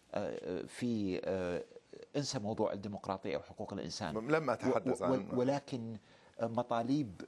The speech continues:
Speaker 1: حقيقية عمالية، مطالب الناس في أرزاقها، مصر، مصر مقبلة على منعطف مهم.
Speaker 2: بس أنت تعتبر الزيارة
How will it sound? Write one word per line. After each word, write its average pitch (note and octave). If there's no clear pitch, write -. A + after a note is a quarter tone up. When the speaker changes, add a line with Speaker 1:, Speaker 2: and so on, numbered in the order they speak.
Speaker 1:
حقيقية A#2+
عمالية، A2+
مطالب G2+
الناس A2
في F2
أرزاقها، A2
مصر، B2+
مصر B2+
مقبلة B2
على G#2
منعطف B2
مهم. F#2+
Speaker 2:
بس -
أنت C3+
تعتبر B2
الزيارة G#2